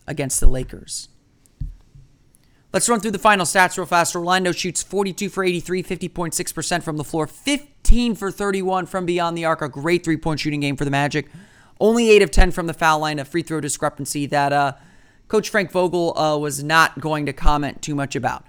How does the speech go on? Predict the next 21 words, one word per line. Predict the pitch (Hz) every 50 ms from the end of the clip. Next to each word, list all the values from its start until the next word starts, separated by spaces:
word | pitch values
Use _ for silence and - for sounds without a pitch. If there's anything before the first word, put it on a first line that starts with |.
| _ _ _ - - _ -
As | - - 185 170 180
I | 180
said, | 160 - - 170 151
your | 151 151
leading | 151 160 156 151 -
scorer, | - - 170 160 151
Mario | 147 151 151 156 156 151 147
Hezonja, | 139 127 160 151 151 147 139
seventeen | - - - 151 143 147 143 -
points, | - 151 147 135 -
seven | 160 147 131
for | -
twelve | - 156 151 147 135
shooting, | - - 156 147 147
three | 139 - 175 156
for | 143 135
five | - 165 156 147 -
from | - 160 156
beyond | 143 151 156 147 147 147
the | 143 151
arc. | 156 156 151 - -